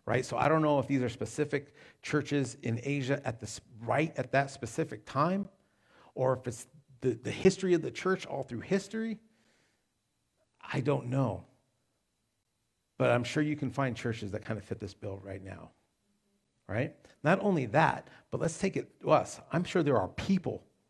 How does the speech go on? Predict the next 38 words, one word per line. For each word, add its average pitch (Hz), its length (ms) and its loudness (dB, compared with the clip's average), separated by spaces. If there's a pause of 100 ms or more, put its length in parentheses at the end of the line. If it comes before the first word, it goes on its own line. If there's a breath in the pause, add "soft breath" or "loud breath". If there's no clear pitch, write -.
(240)
that - 160 -6
fit 113 220 -4
this 107 160 -8
bill 107 260 -6
right 92 200 -8
now, 92 300 -16 (960)
right? 151 280 2 (1160 loud breath)
It's - 160 0
funny, 139 400 0
you 123 60 -4
know, 120 140 2
we, 135 340 0 (960 loud breath)
it's 117 180 -4
not 113 160 -2
funny, 101 320 -8
it's 113 160 -4
sad 90 380 -6 (500)
when 127 100 -4
we 120 120 0
get, 135 200 2
when 117 100 -2
we 117 100 0
hear 131 220 2
the 123 120 -2
stories 107 460 -2
of 101 360 -6 (140)
churches 113 500 -4
or 104 100 -4
pastors 104 600 -6
that 107 160 -6
have, 107 200 -8
like, 110 140 -8
a 95 60 -4
falling 107 420 -6
out 101 120 -6
of 98 100 -10
grace 101 360 -10
or, - 180 -10